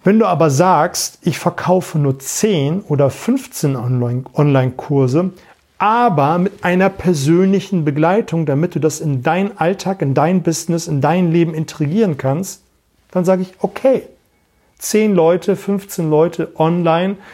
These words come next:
per Zoom oder per, ähm, Microsoft Teams ist handelbar. Und wenn du diesen Kurs zweimal, dreimal, viermal im Jahr öffnest, weil er ein Halbjahreskurs ist oder ein Drei-Monats-Kurs oder wie auch immer öffnest,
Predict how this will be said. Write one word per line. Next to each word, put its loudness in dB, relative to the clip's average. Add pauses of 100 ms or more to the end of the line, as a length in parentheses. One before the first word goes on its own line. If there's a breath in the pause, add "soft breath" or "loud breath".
(160 loud breath)
per -2
Zoom 0 (320 loud breath)
oder 2
per, 2
ähm, -2 (360)
Microsoft 0
Teams 0 (240 loud breath)
ist -4 (360 soft breath)
handelbar. -2 (1400 loud breath)
Und 2
wenn 4
du 4
diesen -2
Kurs -2 (140)
zweimal, 0
dreimal, 0
viermal -2
im -2
Jahr 0
öffnest, -2
weil 4
er 2
ein -4
Halbjahreskurs 0
ist -6
oder 0
ein -4
Drei-Monats-Kurs -2
oder 2
wie 2
auch -2
immer 0
öffnest, 0